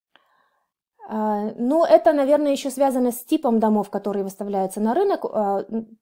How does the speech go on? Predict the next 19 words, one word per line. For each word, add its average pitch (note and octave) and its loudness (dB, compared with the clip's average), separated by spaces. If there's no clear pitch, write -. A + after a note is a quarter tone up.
действительно, A3 -4
цены A3+ -2
ра-, G3+ -4
выросли G#3 -6
очень-очень G3 -6
значительно, A3 -6
и G3 -6
вы G#3+ -4
это A3+ -6
заметите A#3 -2
везде, G#3+ -2
кроме A3 0
тех B3+ 0
мест, A3 0
где A3+ 0
преобладает A3+ 0
а, G3+ -6
квартирные A3+ -2
дома, F3+ -6